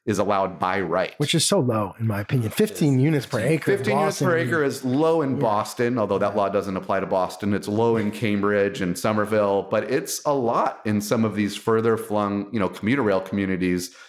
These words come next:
Speaker 1: that are primarily single family home, that have l-, uh, homes that have, you know, large parking lots surrounding their,
Speaker 2: Mm-hmm.
Speaker 1: their commuter rail stations, things like that. So, and it's a minimum. So some communities, um, if they wanna be more progressive,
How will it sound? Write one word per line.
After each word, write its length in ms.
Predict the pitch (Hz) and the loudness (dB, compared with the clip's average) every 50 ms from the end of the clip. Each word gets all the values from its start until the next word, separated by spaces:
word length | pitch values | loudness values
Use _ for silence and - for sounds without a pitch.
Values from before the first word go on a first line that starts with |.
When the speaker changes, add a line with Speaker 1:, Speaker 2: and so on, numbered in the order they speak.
| _ - | _ -2
Speaker 1:
that 80 | 107 | 0
are 80 | 98 95 | 0 0
primarily 760 | 90 - - 120 107 101 104 117 131 160 160 156 139 131 120 | 0 0 -2 0 0 2 2 2 2 2 2 2 2 0 0
single 360 | 127 - - 110 104 101 107 | -2 -2 -2 0 0 2 0
family 400 | 101 - - 104 95 95 98 101 | 0 0 -2 -2 0 0 0 0
home, 420 | 95 - 101 90 90 92 92 90 92 - - - | 0 0 0 0 0 0 -2 -4 -6 -12 -16 -6
that 100 | - 92 | -2 0
have 180 | 95 95 92 101 | 0 0 0 0
l-, 200 | 110 110 110 - | 0 0 0 0
uh, 100 | - 107 | 0 -2
homes 400 | 101 107 113 104 98 95 98 98 | 0 0 0 0 0 -2 -2 -2
that 120 | - 110 95 | -2 -2 0
have, 280 | 104 98 95 90 - - - - - - | 0 0 -2 -2 -6 -16 -20 -18 -8 -4
you 60 | 101 | -2
know, 60 | 92 | 0
large 420 | 95 101 120 123 131 139 135 - - | 0 2 2 2 2 0 -2 -4 -8
parking 340 | - 127 123 123 - 127 | -4 -2 -2 -2 -2 -2
lots 320 | 113 101 92 92 - - - | -2 0 0 -2 -2 -4 -4
surrounding 560 | - 110 98 98 98 95 95 95 98 95 90 | -2 0 0 0 0 -2 -2 -2 -2 -2 0
their, 400 | 92 95 92 90 90 90 92 - - - - | 0 2 2 2 0 0 -2 -6 -14 -6 -4
Speaker 2:
Mm-hmm. 80 | 131 120 | -2 0
Speaker 1:
their 140 | 107 101 95 | 0 0 -2
commuter 280 | - - 110 110 104 | 0 0 0 2 2
rail 180 | 104 120 160 165 | 2 2 2 0
stations, 580 | - - 101 85 80 - - 80 78 78 - | -2 -2 -4 -4 -4 -4 -6 -8 -8 -8 -8
things 240 | - 95 87 85 - | -6 -4 -4 -2 -2
like 180 | 90 80 - - | -4 -4 -2 -2
that. 300 | 92 82 80 - - - | -2 -2 -2 -2 -4 -6
So, 340 | - - 104 98 92 90 - - - - - - | -2 0 0 0 0 -2 -4 -14 -18 -18 -8 -4
and 120 | 151 156 165 | -2 -2 0
it's 140 | 165 165 | 0 0
a 60 | 185 165 | 0 0
minimum. 480 | 175 214 202 151 107 87 78 69 - - | 2 0 0 0 -2 -2 -6 -8 -10 -8
So 180 | - - 104 | -2 -2 -2
some 220 | - - 127 117 117 | -2 0 -2 -2 -2
communities, 600 | - 127 131 127 131 131 131 131 131 131 - - - | 0 0 0 2 2 2 2 0 0 -2 -6 -4 -2
um, 200 | 131 127 127 131 | -2 0 0 -2
if 100 | 127 127 | -2 -2
they 60 | 131 | -2
wanna 160 | 127 127 123 | 0 0 0
be 100 | 123 127 | 0 0
more 180 | 123 127 123 120 | 0 2 0 0
progressive, 800 | - - - - - 127 127 139 175 - - 107 101 117 - | -2 -6 -10 -6 -4 0 0 0 0 0 0 0 0 -2 -4